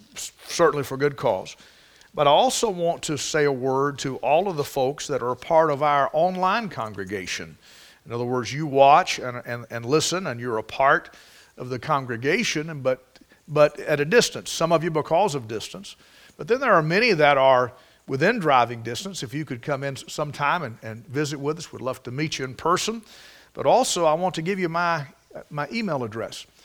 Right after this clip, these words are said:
So if you'd like to communicate with me and just let me know that you're out there, I'd love that.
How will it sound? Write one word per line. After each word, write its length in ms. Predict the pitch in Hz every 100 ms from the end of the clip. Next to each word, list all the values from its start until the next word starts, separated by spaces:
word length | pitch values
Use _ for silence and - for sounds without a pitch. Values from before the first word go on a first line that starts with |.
| - _
So 140 | - 117
if 60 |
you'd 100 | 170
like 180 | 233 220
to 60 | 156
communicate 600 | - 151 190 226 147 107
with 180 | 113 110
me 200 | 101 95
and 80 | 110
just 160 | 110
let 160 | 139 147
me 80 | 156
know 160 | 147
that 200 | 147 -
you're 100 | 139
out 240 | 147 156 -
there, 220 | 101 87
I'd 280 | 113 113 127
love 320 | 117 139 131
that. 260 | 107 87